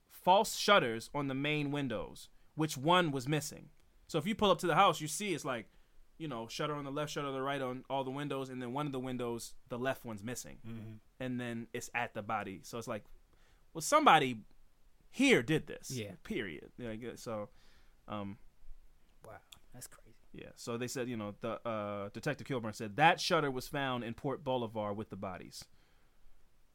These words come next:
Speaker 1: Just inside the door, in the den where James Cosby slept, there were signs of a bloodbath." "Everywhere we, oh, <clears throat> everywhere we were looking, we were finding something with blood on it,"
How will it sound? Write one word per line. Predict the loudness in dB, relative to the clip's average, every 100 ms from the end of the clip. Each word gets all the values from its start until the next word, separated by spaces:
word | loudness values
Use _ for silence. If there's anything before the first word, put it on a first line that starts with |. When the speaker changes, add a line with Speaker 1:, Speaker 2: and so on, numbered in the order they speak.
| -16 0
Speaker 1:
Just | 4 4 4
inside | 2 6 6
the | 4
door, | 2 6 6 6 2
in | 0 0
the | 0
den | 2 4 4
where | 2 0
James | 2 2 2
Cosby | 4 6 6 2
slept, | -4 -2 -2 -2 -10 -20 _ _ -20 -20 -8
there | -2 0
were | 0
signs | 2 4 4 2
of | -2
a |
bloodbath." | -4 0 0 0 -6 -8 -14 -20 -20 -20 -20 -20 _ _ -20 -20 _ -20 -20 _ -20 -20 _ _ _ _ _ _ _ 4
"Everywhere | 4 4 6 8
we, | 6 2 -4 -10 _ _
oh, | -18 -18 -14 -8 -4 -4 -6 -14
<clears throat> | 2
everywhere | 4 4 4 4 4 4 0 -4 -16 -20 -20 -20 -20 -18 -4
we | 0
were | 2 4
looking, | 4 2 0 -4 -6 -12 -20 _ -2
we | 2
were | 2
finding | 4 4 4 2
something | 0 0 0
with | -4 -2
blood | -2 -2
on | -4
it," | -14